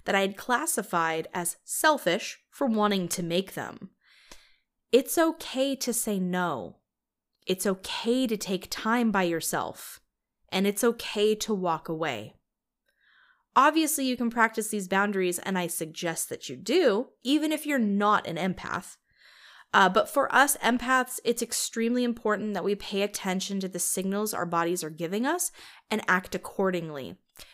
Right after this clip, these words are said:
We need to protect our energy. Unfortunately, that's gonna be the end of this episode. And you're going, "Ah, damn, really?" But don't worry.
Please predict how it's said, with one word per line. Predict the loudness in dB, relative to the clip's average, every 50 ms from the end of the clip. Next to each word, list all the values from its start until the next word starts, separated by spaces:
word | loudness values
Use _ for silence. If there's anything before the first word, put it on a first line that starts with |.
| _ _ -6
We | -2 0 2 2 2
need | 2 2 2 2 2 2 0 0 -2
to | -4 -4
protect | -2 -2 -4 -2 -2 -2 -4 -4 -4 -4 -2
our | 0 0 0 -2 -2
energy. | -2 0 0 0 -2 -4 -6 -8 -10 -10 -14 -16 _ _ _ _ _ _ _ _ _ _ _ _ _ _ _ _ _ _ -20 -20 -20 -20 -20 -20 -20 -20 -20 -20 -20 -20 -20 -20 -20 _ _ _ 4
Unfortunately, | 4 4 4 4 6 8 8 8 6 4 2 2 4 6 6 6 6 6 6 6 4 4 2 0 -4 _ _ _ _ _ _
that's | -2 2 4 6 6 6 4 2 0 -6 -4
gonna | -2 0 2 2 0
be | 2 2 2 2 2
the | 0 -2 0
end | 2 2 2 2 2 2
of | 2 2 2 2 4
this | 4 4 2 0 0
episode. | 0 0 0 0 -2 -2 -2 -2 -2 -4 -4 -6 -6 -8 -12 _ -4
And | -2 0 2
you're | 2 4
going, | 4 4 4 4 2 2 4 4
"Ah, | 6 6 6 6 4 4 2 -2 -6 _ _ _ _ _ _ _ _ _ _
damn, | 6 8 8 10 10 8 6 4 0 -4 -10 _ _ 2
really?" | 4 6 6 6 6 4 2 -2 -10 -16 -16 -18 -18 -20 -20 -20 -20 _ _ _ _ 6
But | 6 6 6 6
don't | 4 4 4 4 4
worry. | 4 4 4 2 -2 -6 -12